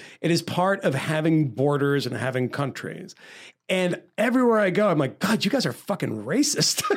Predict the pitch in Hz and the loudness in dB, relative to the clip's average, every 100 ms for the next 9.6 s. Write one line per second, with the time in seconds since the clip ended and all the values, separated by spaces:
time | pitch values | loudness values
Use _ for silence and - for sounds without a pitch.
0 | - 240 - 196 208 208 180 185 165 240 | 0 2 4 4 4 4 4 4 4 4
1 | 302 359 262 151 196 214 196 214 196 165 | 4 4 2 2 4 4 2 2 2 0
2 | - - - 247 247 196 202 202 262 240 | -2 -14 -2 2 4 4 2 2 4 4
3 | 170 143 147 - 269 233 165 175 156 175 | 4 2 -2 0 0 2 2 2 2 4
4 | 277 156 - 175 165 147 143 208 151 123 | 4 2 0 2 2 2 2 2 2 0
5 | 156 - 269 233 190 285 190 - 202 180 | -2 0 0 0 0 0 0 0 -2 0
6 | 220 151 156 147 - - - 139 147 147 | 0 0 0 -2 -4 -16 -6 -2 0 0
7 | 113 113 147 123 139 180 180 233 311 226 | 0 0 0 0 0 0 2 0 0 0
8 | 320 185 294 302 269 247 233 220 185 233 | 0 4 4 4 4 2 2 2 2 2
9 | 254 180 151 143 170 165 | 2 2 2 0 2 0